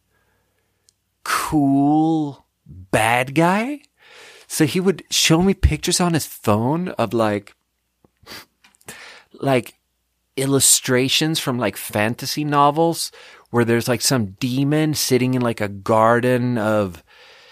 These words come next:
fire and, like, grass and trees and some sort of evil landscape. And there's, like, a demon with a bowl of fruit, and the demon is just, like, holding an apple. And he's all like, "That's me, man. That's me. I'm like a villain, bro. I'm just like that guy.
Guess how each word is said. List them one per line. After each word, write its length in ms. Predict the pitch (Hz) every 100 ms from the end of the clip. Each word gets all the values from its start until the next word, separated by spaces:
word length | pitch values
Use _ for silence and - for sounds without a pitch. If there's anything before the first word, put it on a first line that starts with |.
| - _
fire 880 | - - 104 104 120 123 123 127
and, 220 | 127 117
like, 280 | 113 104 95
grass 800 | 95 110 113 113 117 117 117 -
and 160 | 110 98
trees 760 | - - 127 120 127 135 -
and 140 | 123 110
some 160 | 127
sort 160 | 113 123
of 120 | 107 -
evil 440 | 135 131 131 120
landscape. 760 | 107 113 117 - 156 156 156 - - -
And 140 | 123
there's, 160 | 123 113
like, 100 | 110
a 60 |
demon 680 | 104 107 123 127 131 135 139 - - -
with 180 | 113 110
a 80 | 101
bowl 360 | 92 127 127
of 80 | 117
fruit, 580 | - - 113 117 156 160 -
and 120 | 110
the 60 | 107
demon 400 | 101 127 127 117
is 120 | -
just, 120 | 117
like, 120 | 104
holding 560 | - - 123 117 117 110
an 100 | -
apple. 560 | 98 98 - 135 147 143 - - - - -
And 120 | 113
he's 200 | 113 110
all 160 | 117 110
like, 180 | 104
"That's 260 | - 165 -
me, 280 | 139 143 127
man. 280 | 117 117 123
That's 200 | 131 -
me. 160 | 127
I'm 80 | 120
like 180 | 151 160
a 60 | 98
villain, 460 | 104 131 117 95
bro. 320 | 95 113 113 -
I'm 140 | 131
just 200 | 135 -
like 140 | 107 101
that 220 | 110 92
guy. 320 | 104 92